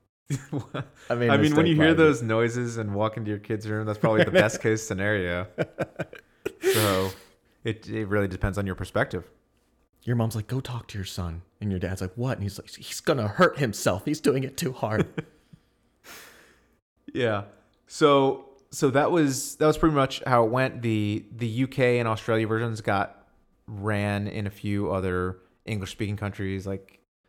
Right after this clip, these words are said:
Speaker 1: uh, India, uh, Netherlands, things like that, where, or, or even to a point where some countries would then do translations of the English and Australian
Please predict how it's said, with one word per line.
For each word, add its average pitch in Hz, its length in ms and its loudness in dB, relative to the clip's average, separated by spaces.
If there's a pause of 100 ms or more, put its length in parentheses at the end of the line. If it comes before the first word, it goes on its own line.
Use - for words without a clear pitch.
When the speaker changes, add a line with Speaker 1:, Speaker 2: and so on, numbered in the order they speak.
(140)
Speaker 1:
uh, 90 280 -4
India, 95 880 -2 (440)
uh, 92 80 -8
Netherlands, 98 640 -2
things 101 200 -6
like 98 120 -8
that, 92 320 -4
where, 101 320 -4
or, 113 240 0 (100)
or 127 360 2 (260)
even 147 260 0
to 135 120 4
a 120 40 4
point 123 240 0
where 110 320 2 (200)
some 127 280 0
countries 117 440 -2
would 104 340 -2 (260)
then 110 380 0
do 110 260 0
translations 107 840 -2
of 95 500 -4
the 95 340 -4 (960)
English 104 420 -4
and 98 260 -4
Australian 95 800 0